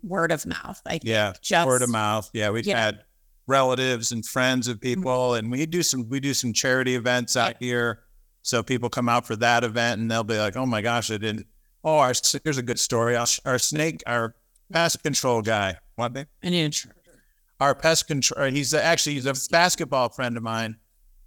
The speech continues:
Speaker 2: I played with him for years, and he's, uh, he's a snake wrangler and raccoons and, you know, kind of the nasty type vermins that are in Florida. And, uh, there was this, a huge rattlesnake that was down in the field,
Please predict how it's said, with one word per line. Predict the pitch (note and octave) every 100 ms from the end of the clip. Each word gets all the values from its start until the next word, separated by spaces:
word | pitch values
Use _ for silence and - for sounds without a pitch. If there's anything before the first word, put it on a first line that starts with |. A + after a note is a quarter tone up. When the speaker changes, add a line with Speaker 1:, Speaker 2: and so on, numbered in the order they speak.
| _ - B2+
Speaker 2:
I |
played | B2+ E3+ D#3
with | C3+
him | B2+
for | -
years, | B2 C3 C3+ A2+ G2 - - _ -
and | C#3+ C3+ C3 - - _
he's, | D3+ D3+ D3 B2+
uh, | C3+ B2+ A#2+ A#2+ - _
he's | - B2+
a | C#3
snake | - F3+ G#3+ G3+ -
wrangler | B2 C3 B2 A#2+ A2+ A2+
and |
raccoons | B2 B2+ - F#3 F#3 C#3+ A2+
and, | A#2 A2 G#2+
you | D3 C3
know, | A2+ G#2+ - _ _ _ _ _ _
kind | C#3 B2+
of | A2
the | A2+
nasty | C3+ D#3 D#3 - B2
type | - A2+ A2
vermins | A2+ A#2+ A2+ G2 F2 - -
that | G#2 G2+
are | A2 G#2+
in |
Florida. | G#2+ A#2+ A2 G#2 F#2 - _ _ _ _ _ -
And, | D3 C#3+ C#3
uh, | C3 B2 -
there | C#3+
was | C3+ B2
this, | A2+ - -
a | A#2+ A#2
huge | E3+ F3 E3+ - -
rattlesnake | C3 D#3 G3+ D#3 - C#3 B2+ B2
that | C3
was | A#2 A2+
down | C#3 C3+
in | B2+
the | B2
field, | - G3+ A3 C#3+ B2+ C#3